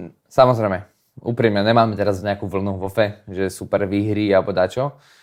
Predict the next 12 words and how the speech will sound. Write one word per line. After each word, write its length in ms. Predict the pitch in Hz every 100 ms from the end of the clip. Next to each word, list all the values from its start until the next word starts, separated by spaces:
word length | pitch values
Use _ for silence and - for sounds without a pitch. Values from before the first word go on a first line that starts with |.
| _ _ _ _
ale 180 | - 98
kontujem, 580 | 104 117 120 123 123 120 - _
akoby 500 | - 113 113 113 76
dlhodobo 460 | 92 123 127 120 120
sme 480 | 120 - - 120 123
na, 140 | 98 73
tá 220 | - 98
jednička 800 | 107 113 107 - 113 104 104 -
na, 240 | 101 92
na 200 | 92 101
tom 520 | 98 104 98 92 104
trhu, 440 | - 113 117 117